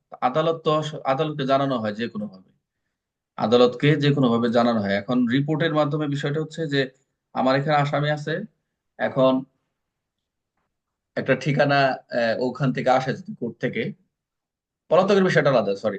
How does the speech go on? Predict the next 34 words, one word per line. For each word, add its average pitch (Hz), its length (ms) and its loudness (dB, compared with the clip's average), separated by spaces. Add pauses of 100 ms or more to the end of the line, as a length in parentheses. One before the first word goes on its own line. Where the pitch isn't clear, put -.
পলাতক 151 300 0 (100)
বিষয়টা 165 260 -4
সেটা 175 220 -6
এক্সিকিউশন 139 460 -4
করে 120 220 2
দিবে, 110 160 -6 (100)
কিন্তু 139 240 -4 (440)
যদি 120 100 -2
স্থায়ী 151 260 4 (140)
ঠিকানা 180 260 2
দুইটা 151 280 4 (100)
হয়, 98 140 -2 (880)
ঠিকানা 165 240 0
দুইটা 170 240 0
হলে 165 140 2
কিন্তু 175 220 -6
তখন 156 280 -2
কিন্তু 160 200 -4
ওই 151 100 0
যে, 151 160 0 (480)
আহ, 107 260 0
প্রথম 147 280 0
যে 160 180 4
ঠিকানা, 160 260 2
আহ, 135 580 -2
তোমার 131 140 2
নেত্রকোনা 143 460 -2
তুমি 135 240 -4
যে 131 100 -4
সদর 139 300 -2
আছো, 127 300 0
সদর 147 260 -4
থেকে 135 260 -6
যে 135 140 -2